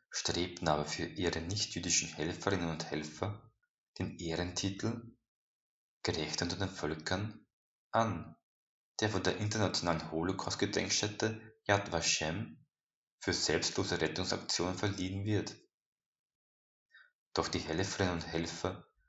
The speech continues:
widersetzten sich zumeist einer solchen Ehrung, da für sie die Hilfeleistung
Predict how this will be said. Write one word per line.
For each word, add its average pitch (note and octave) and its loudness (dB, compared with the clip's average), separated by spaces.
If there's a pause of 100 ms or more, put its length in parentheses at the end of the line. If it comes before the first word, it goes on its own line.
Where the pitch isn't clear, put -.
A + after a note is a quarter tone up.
(260)
widersetzten F#2+ 6
sich - 0
zumeist D#2 4
einer D#2 -2
solchen - -2
Ehrung, D#2+ 0 (680)
da E2 10
für E2+ 0
sie G#2 -2 (400)
die - -6
Hilfeleistung F2 2